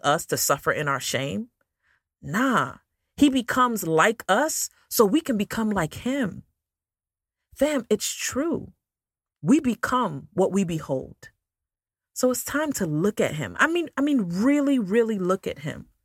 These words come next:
By choosing to focus on him, we make the choice to stop looking at everything else.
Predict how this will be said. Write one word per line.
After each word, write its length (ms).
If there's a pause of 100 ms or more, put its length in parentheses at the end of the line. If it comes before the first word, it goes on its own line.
(400)
By 140
choosing 720
to 140
focus 540
on 220
him, 280 (280)
we 140
make 200
the 120
choice 640 (140)
to 120
stop 500
looking 300
at 140
everything 400
else. 440